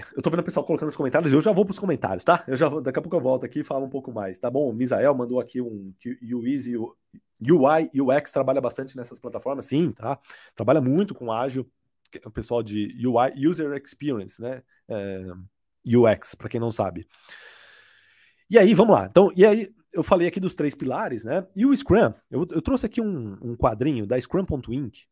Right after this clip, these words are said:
da, da Scrum Inc. O que que é essa Scrum Inc? É uma empresa que dá treinamento e consultoria, né? Seria concorrente da MindMaster se estivesse no Brasil, mas não, eles são americanos, né? E é do criador do Scrum.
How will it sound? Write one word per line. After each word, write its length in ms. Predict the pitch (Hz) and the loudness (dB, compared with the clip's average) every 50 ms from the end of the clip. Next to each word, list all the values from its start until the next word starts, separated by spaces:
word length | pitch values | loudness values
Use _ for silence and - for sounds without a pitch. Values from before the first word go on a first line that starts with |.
| _ _ _ _ | _ _ _ _
da, 280 | - 113 120 - 104 104 | -10 -10 -10 -8 -8 -6
da 120 | 113 123 | -4 -4
Scrum 300 | 117 - - 170 156 120 117 | -4 -2 -2 -2 -2 -2 -4
Inc. 360 | 131 156 147 110 101 - - | -4 -4 -4 -4 -6 -10 -18
O 40 | - _ _ _ _ _ _ _ _ _ _ _ _ | -20 _ _ _ _ _ _ _ _ _ _ _ _
que 100 | - 240 | -16 -8
que 80 | - 277 | -6 -4
é 20 | |
essa 140 | 202 - 226 | -4 -4 -4
Scrum 220 | - - 208 196 | -4 -2 0 0
Inc? 260 | 139 131 127 110 - - | 0 0 -2 -2 -4 -4
É 60 | 107 | -4
uma 180 | 131 160 160 156 | -2 -2 -2 -2
empresa 540 | 147 - - 139 160 170 180 202 208 208 - _ _ _ _ _ _ - | -2 0 0 0 2 2 0 -2 -2 -4 -6 _ _ _ _ _ _ -10
que 80 | - | -4
dá 120 | 123 135 131 | -2 -2 0
treinamento 540 | - 131 127 117 110 104 139 160 127 - 113 | 0 -2 -4 -4 -4 -2 -2 -2 -2 -4 -6
e 20 | |
consultoria, 640 | - 123 110 - - - 107 104 120 190 214 208 - _ | -6 -6 -6 -6 -4 -2 0 2 2 2 0 -2 -4 _
né? 160 | - 110 135 151 - _ _ _ _ _ | -10 -8 -8 -8 -10 _ _ _ _ _
Seria 320 | - - 120 139 123 - - _ - 117 - | -6 -4 -2 -2 -2 -2 -6 _ -20 -8 -2
concorrente 580 | - 147 156 - 147 120 104 139 151 160 - | 0 0 0 0 0 -2 0 0 -2 -2 -4
da 140 | 139 120 120 | -4 -2 -2
MindMaster 480 | 123 123 123 113 113 127 143 139 - 107 | -2 -2 -2 0 0 2 2 0 0 -4
se 60 | - | -8
estivesse 280 | - - 123 113 - - | -6 -4 -4 -4 -4 -4
no 60 | 117 | -4
Brasil, 260 | 110 113 104 113 147 | -4 -4 -4 -4 -4
mas 140 | 135 107 92 | -4 -4 -4
não, 180 | 117 139 143 | -4 -4 -4
eles 140 | 104 101 - | -6 -8 -8
são 140 | - 110 117 | -10 -8 -8
americanos, 500 | 113 113 107 107 - 117 135 143 120 - | -6 -8 -8 -8 -6 -6 -6 -8 -8 -10
né? 160 | - 110 147 - - - - - - - - _ - | -10 -10 -10 -12 -16 -20 -20 -20 -20 -20 -14 _ 0
E 80 | 135 | 0
é 60 | 151 156 | 2 2
do 240 | 151 233 247 226 | 2 0 -2 -2
criador 400 | - - - 262 254 233 214 247 | -4 -2 2 2 4 4 4 2
do 80 | 220 254 | 2 0
Scrum. 280 | - - 214 196 147 | 0 0 2 2 2